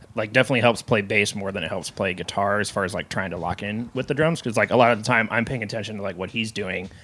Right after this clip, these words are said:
and I'm trying to match whatever that is. Whereas, like, I,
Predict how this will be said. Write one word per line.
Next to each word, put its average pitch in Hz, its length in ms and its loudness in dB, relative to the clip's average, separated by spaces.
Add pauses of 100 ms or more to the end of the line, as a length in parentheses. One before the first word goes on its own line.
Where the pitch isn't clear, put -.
(280)
and 123 100 -2
I'm 117 60 2
trying 117 200 2
to 95 60 -2
match 95 520 2 (340)
whatever 110 340 2
that 98 240 6
is. 85 260 -4
Whereas, 98 240 -2
like, 92 220 -6
I, 95 140 -6